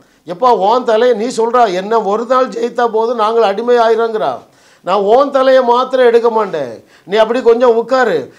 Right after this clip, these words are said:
உனக்கு பின்னாடி இத்தனை ஆயிரம் பேர் இருக்காங்களே, அத்தனை பேருடைய தலையை நான் எடுப்பேன்" என்று சொல்லி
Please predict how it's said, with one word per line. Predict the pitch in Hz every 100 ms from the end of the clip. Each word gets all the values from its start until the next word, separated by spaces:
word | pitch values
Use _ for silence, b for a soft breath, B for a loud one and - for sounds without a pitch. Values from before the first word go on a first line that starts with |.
| b
உனக்கு | 180 233 233
பின்னாடி | 233 240 262
இத்தனை | 254 233 254 262
ஆயிரம் | 262 247 240
பேர் | 240 233
இருக்காங்களே, | 226 226 214 190 143
அத்தனை | 135 180 - _ 262 269 277 247
பேருடைய | 254 247 240 226 208
தலையை | - 175 214 214 214
நான் | 185 185
எடுப்பேன்" | 170 185 185 190 175
என்று | 165 156
சொல்லி | 151 151 208 233 135